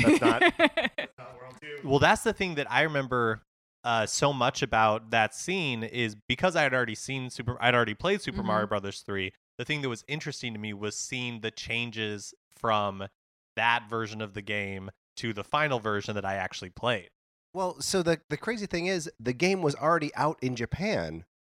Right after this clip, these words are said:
Speaker 1: by the time this movie came out. So, like, it, that was World one three. It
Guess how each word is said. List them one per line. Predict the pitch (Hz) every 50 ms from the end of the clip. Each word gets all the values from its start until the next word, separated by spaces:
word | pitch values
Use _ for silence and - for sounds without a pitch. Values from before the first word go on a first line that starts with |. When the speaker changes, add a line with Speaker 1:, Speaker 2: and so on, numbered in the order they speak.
| _ _
Speaker 1:
by | 135 135
the | 131 123
time | - 135 147 135 135 131 131 123
this | 120 117 123
movie | 160 214 185 139
came | - - 104 92 87
out. | 82 73 62 - -
So, | - 135 127
like, | 120 120 117 113 113 - - - _ _ _ _ _ _ _ _ _ _ _ _ _ _ _ _ -
it, | 147 156 165 - _ -
that | 139 117 131 139 143 123
was | 110 104 135 175 208 175 139 131
World | 104 95 117 131 131 123 120 113 113 110
one | 123 135 131 127 120
three. | - - 208 294 320 117 90 92
It | 107 -